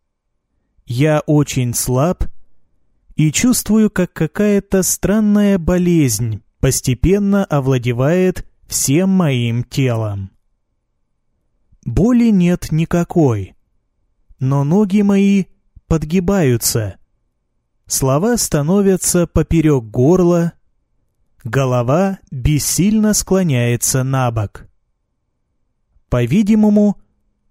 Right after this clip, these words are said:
я сейчас должен упасть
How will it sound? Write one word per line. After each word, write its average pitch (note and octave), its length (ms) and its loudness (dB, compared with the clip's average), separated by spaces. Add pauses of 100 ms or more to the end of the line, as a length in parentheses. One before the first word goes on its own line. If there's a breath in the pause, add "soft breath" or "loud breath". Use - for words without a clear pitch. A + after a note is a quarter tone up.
(100)
я G#3+ 320 0
сейчас F#3 680 0
должен C#3+ 520 0
упасть C3+ 640 -2